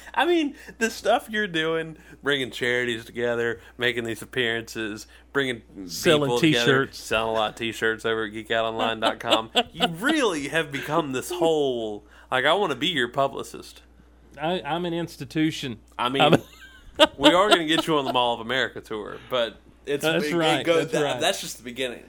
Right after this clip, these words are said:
Speaker 1: I'm
Speaker 2: It's
Speaker 1: thi-,
Speaker 2: too late for chocolate
Speaker 1: I'm
Speaker 2: pie.
Speaker 1: thinking big honking action figures.
Speaker 2: I don't know that there's enough plastic in the world, sir.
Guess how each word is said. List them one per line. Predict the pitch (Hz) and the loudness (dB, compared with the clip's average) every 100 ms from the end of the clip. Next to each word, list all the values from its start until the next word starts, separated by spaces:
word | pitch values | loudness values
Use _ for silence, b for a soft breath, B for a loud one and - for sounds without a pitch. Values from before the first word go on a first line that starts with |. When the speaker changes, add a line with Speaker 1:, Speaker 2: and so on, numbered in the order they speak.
| b b b - 135 | b b b -12 -6
Speaker 1:
I'm | 175 | -6
Speaker 2:
It's | 175 | -4
Speaker 1:
thi-, | 403 | 6
Speaker 2:
too | 440 440 415 440 466 453 | 10 10 8 6 4 2
late | 453 | 2
for | 339 | -6
chocolate | - - 302 302 254 | -4 0 0 0 0
Speaker 1:
I'm | 196 | 2
Speaker 2:
pie. | 320 | 2
Speaker 1:
thinking | 196 156 - 127 | 2 2 0 -2
big | 123 123 | 0 0
honking | 123 117 107 110 | 0 -2 -2 0
action | 117 135 151 | 0 0 -6
figures. | 147 170 180 196 185 - - _ _ _ _ _ _ _ _ _ _ - b b b b - | -2 -2 -2 -6 -6 -12 -20 _ _ _ _ _ _ _ _ _ _ -20 b b b b -4
Speaker 2:
I | 165 | 0
don't | 208 226 | 2 4
know | 190 190 | 6 6
that | 165 | 6
there's | 160 | 4
enough | 160 156 - | 4 2 0
plastic | - 156 165 - 147 | -2 2 2 0 0
in | 156 | 2
the | 135 | 2
world, | 120 104 104 | 2 0 -2
sir. | - 120 120 | -4 -2 -2